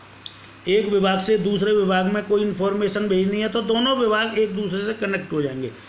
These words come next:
जैसे suppose that आपके यहाँ production department है, फाइनें-, finance department है, दोनों एक दूसरे से connect हो जाएं, production department marketing department से connect होगा, इस तरीके का जो business होगा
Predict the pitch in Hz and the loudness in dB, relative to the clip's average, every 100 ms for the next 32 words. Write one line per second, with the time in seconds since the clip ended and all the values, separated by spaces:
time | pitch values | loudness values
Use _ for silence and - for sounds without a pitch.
0 | - - - 208 247 240 226 233 233 240 | -20 -20 -4 0 0 -2 -2 0 0 0
1 | 240 - 214 208 226 240 240 208 208 - | -2 -4 -4 -4 -2 -2 0 0 0 -2
2 | 233 226 - 214 226 226 226 247 - 202 | -2 -2 -2 -2 0 0 0 0 0 -2
3 | 190 202 202 - 175 202 214 151 160 165 | 0 -2 -4 -6 -2 -2 -4 -6 -4 -4
4 | 151 143 127 117 101 - - - - - | -4 -8 -8 -10 -14 -18 -20 -20 -20 -8
5 | 170 202 240 254 240 196 233 202 220 226 | -4 0 0 2 2 2 0 0 -2 -2
6 | 226 208 196 185 170 151 120 - - - | -2 -2 -2 -2 0 -2 -4 -12 -20 -20
7 | - 202 220 226 254 254 240 233 226 240 | -2 0 0 0 0 0 0 0 0 0
8 | 254 233 220 226 240 262 254 240 - 214 | 2 2 2 0 -2 0 0 0 0 -2
9 | 220 233 233 226 214 208 196 - 175 160 | 0 0 0 -2 -2 -2 -4 -2 0 0
10 | 107 - - - - - - 247 247 240 | -4 -10 -20 -20 -20 -10 -2 -2 -2 -2
11 | 226 226 226 214 208 208 190 190 202 190 | -2 0 0 0 2 2 2 2 0 0
12 | 175 175 170 | 0 0 -2